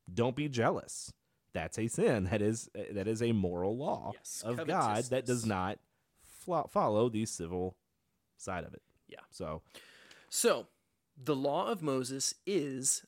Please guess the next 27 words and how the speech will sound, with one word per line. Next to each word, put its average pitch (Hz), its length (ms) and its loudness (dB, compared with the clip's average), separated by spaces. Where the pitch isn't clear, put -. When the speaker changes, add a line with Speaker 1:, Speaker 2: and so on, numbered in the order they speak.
Speaker 2:
the 139 140 -8
law 90 440 -14
of - 220 -16
God. 98 420 -12
Deuteronomy 143 720 2
ten 127 440 -4
eight - 440 -14
through 123 680 -6
ten. - 280 -14
"And 143 160 0
you 180 160 2
shall 240 240 0
again 143 420 0
obey 143 640 0
the 135 180 -6
Lord 107 480 -12
and 131 140 -4
observe 139 640 2
all 139 240 -6
his 151 180 -4
commandments, 123 640 -12
which - 260 -14
I 120 300 -12
command 110 500 -14
you 87 140 -12
today." - 540 -14
Then 123 500 -8